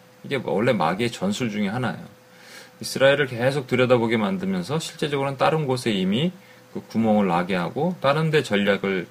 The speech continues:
어, 두게 하는 것이죠. 어떤 사람들은 그래서, 어, 이스라엘을, 어, 이스라엘만 보는 거예요. 역사적 전천년이나 세대주의에 탐닉하신 분들은 너무 이스라엘만 바라봅니다.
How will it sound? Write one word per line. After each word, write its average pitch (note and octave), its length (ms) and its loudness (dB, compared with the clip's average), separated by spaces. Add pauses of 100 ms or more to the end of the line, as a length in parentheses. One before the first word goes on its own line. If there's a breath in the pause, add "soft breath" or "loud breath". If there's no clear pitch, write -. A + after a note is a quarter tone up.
(120)
어, F2 200 -8
두게 G#2 260 -6
하는 F#2+ 220 -4
것이죠. - 340 -14 (680 loud breath)
어떤 C3 420 -2
사람들은 A#2+ 720 4 (560 loud breath)
그래서, G#2 280 -2 (180)
어, E2+ 400 -2
이스라엘을, A#2 1300 4 (220)
어, G#1 420 -4 (960)
이스라엘만 C3+ 600 4
보는 A2+ 300 2
거예요. F2 300 0 (280)
역사적 G#2 340 2
전천년이나 G2+ 680 0
세대주의에 D#3+ 500 2
탐닉하신 C3 680 -4
분들은 G#2+ 440 -4 (480 loud breath)
너무 A2 360 0
이스라엘만 G#2 580 2
바라봅니다. D#2+ 640 -6